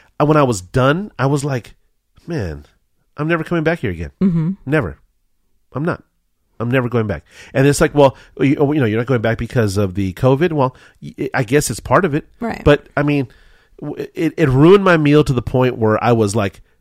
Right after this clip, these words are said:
Speaker 1: I was full and a little, a little buzzed, and I was ready to go home. Right? And
Speaker 2: I
Speaker 1: I, and I,
Speaker 2: was
Speaker 1: and then two
Speaker 2: not
Speaker 1: dishes
Speaker 2: full.
Speaker 1: came out. And then two dishes came out.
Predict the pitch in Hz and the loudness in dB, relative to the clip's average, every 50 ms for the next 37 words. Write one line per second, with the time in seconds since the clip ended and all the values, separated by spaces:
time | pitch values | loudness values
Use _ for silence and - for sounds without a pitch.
0 | _ _ _ _ _ _ _ _ _ - - 160 160 - - - - - - 320 | _ _ _ _ _ _ _ _ _ 0 2 4 4 4 2 -4 -6 0 2 4
1 | 302 - 98 117 156 - _ _ _ _ _ _ _ _ _ _ _ _ _ _ | 4 4 4 2 -2 -6 _ _ _ _ _ _ _ _ _ _ _ _ _ _
2 | _ _ _ _ _ _ _ _ _ _ _ _ _ - 165 156 151 151 147 147 | _ _ _ _ _ _ _ _ _ _ _ _ _ 0 2 4 4 6 6 6
3 | 147 143 143 143 131 143 139 170 208 233 220 170 - - 120 131 175 208 151 113 | 4 4 4 4 4 4 4 6 6 6 4 4 0 -2 2 4 4 4 4 4
4 | 101 160 208 170 104 101 113 135 - - - _ _ _ _ _ _ _ _ _ | 6 6 8 8 6 4 2 -2 -6 -12 -18 _ _ _ _ _ _ _ _ _
5 | _ _ _ _ _ _ - 156 156 147 147 147 147 147 143 139 123 143 135 131 | _ _ _ _ _ _ 0 2 4 4 6 6 4 4 4 4 6 6 6 4
6 | 113 156 170 180 143 123 - 127 113 - - 208 269 233 - - _ _ _ _ | 4 4 4 4 2 2 2 0 0 2 2 2 2 2 -2 -8 _ _ _ _
7 | _ _ _ _ _ _ _ _ _ _ _ _ _ _ - 127 135 160 208 - | _ _ _ _ _ _ _ _ _ _ _ _ _ _ -4 -2 0 0 -2 -4
8 | - - - - 196 233 285 294 320 302 311 302 311 285 - - - - - 139 | -16 -12 -4 2 4 4 6 6 4 4 4 4 4 2 0 -4 -10 -4 0 4
9 | 170 208 208 202 208 196 - - 262 - - 262 - - - 165 143 131 104 - | 4 6 6 6 6 4 4 4 2 4 4 2 2 2 2 2 4 2 0 -2
10 | - - _ - - - _ - - - - - - 143 160 202 208 - 233 190 | -4 -14 _ -20 -20 -20 _ -20 -20 -20 -12 -6 0 2 4 4 4 4 2 0
11 | 160 262 - - 220 - - 139 113 87 76 - | 0 0 0 0 -2 0 0 0 0 0 -4 -10